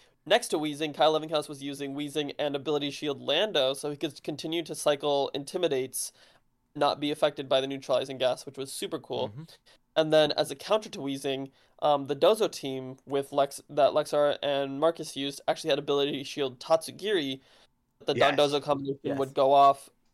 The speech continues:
Speaker 1: even if Weezing was on the field, which was also a very cool adaptation.
Speaker 2: Mm-hmm.
Speaker 1: So very cool, um, use of the new, new Mon that got introduced, right, with Weezing, not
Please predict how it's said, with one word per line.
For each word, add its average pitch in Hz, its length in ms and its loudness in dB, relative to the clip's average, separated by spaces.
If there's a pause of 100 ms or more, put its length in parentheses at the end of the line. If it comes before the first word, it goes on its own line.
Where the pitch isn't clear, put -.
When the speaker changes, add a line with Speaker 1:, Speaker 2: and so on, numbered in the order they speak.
(360)
Speaker 1:
even 151 200 2
if 139 160 0
Weezing 135 260 -4
was 139 140 -4
on 131 80 -4
the 127 80 -4
field, - 300 -8
which 156 160 -8
was 147 380 2
also 139 320 0
a 131 40 -4
very 117 240 -6
cool 123 260 -2
adaptation. 113 540 -6
Speaker 2:
Mm-hmm. 160 80 -12
Speaker 1:
So 143 260 2 (580)
very 226 180 6
cool, 214 520 6
um, 151 380 4
use 165 360 -4
of 151 340 2
the 143 100 -2
new, 147 520 -4 (800)
new 160 360 -2
Mon 170 260 6
that 226 100 2
got 226 160 4
introduced, 202 360 -4
right, 165 140 2
with 147 180 -6
Weezing, 160 380 -2
not 143 260 0